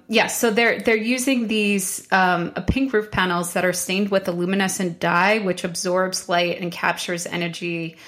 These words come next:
um, in narrow photovoltaic strips. So, um, what these strips do is, so it's like you're not only growing in a greenhouse where the plants are growing and the plants are using the sun, but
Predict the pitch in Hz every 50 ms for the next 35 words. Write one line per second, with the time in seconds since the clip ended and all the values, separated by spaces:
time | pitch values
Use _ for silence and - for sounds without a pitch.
0 | - - - - - _ _ - 190 180 170 165 160 160 160 160 - - 175 180
1 | 175 175 175 175 175 170 170 175 180 175 175 175 175 175 - 185 175 170 170 170
2 | 165 160 165 165 160 156 - - - - 175 170 160 160 - - - - - -
3 | - 160 160 - - - - - - - - - - - - - - - - -
4 | - - - - 202 196 190 190 185 180 170 - - 190 190 185 180 175 175 170
5 | - - - - - - 196 202 214 214 214 220 208 196 - - - 202 196 -
6 | - - - 254 269 262 254 220 208 196 190 190 - - - - - - 214 202
7 | 196 196 190 190 - 220 202 196 196 - 226 220 226 233 240 247 247 240 226 208
8 | 180 180 196 202 202 202 196 190 180 175 175 190 196 196 185 185 196 190 180 180
9 | 180 - - 180 180 175 175 170 170 170 - - - 185 175 - - 311 320 311
10 | 294 - 262 247 220 226 220 220 214 214 208 202 190 175 175 175 - 202 208 202
11 | - 202 185 185 185 185 190 175 170 175 175 - 208 196 190 185 185 175 175 180
12 | - - - - - _ - 208 196 185 180 - -